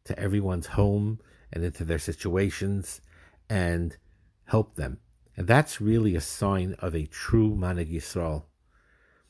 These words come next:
And you have different tzaddikim, and Hashem made them that way, and it's meant to be that way. Some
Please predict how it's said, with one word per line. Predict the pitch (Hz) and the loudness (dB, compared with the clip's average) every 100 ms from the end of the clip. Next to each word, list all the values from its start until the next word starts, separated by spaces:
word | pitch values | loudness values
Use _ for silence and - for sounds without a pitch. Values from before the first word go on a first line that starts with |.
| _ _ _ _ - | _ _ _ _ -2
And | 110 107 | 2 4
you | 120 | 6
have | 135 165 | 6 6
different | 160 151 139 | 2 0 2
tzaddikim, | 120 117 123 147 156 156 | 2 0 0 0 0 -2
and | 101 90 | -4 -4
Hashem | 82 104 90 | -2 -2 -2
made | 87 90 | 0 0
them | 101 101 | 0 0
that | 110 - | -2 -2
way, | 117 123 156 - | 0 0 0 -4
and | 85 80 | -6 -4
it's | 80 - | -6 -6
meant | 85 85 | -4 -2
to | 95 | 0
be | 101 | 0
that | 104 | 0
way. | 104 117 | 0 -2
Some | - - 110 113 | 0 0 2 2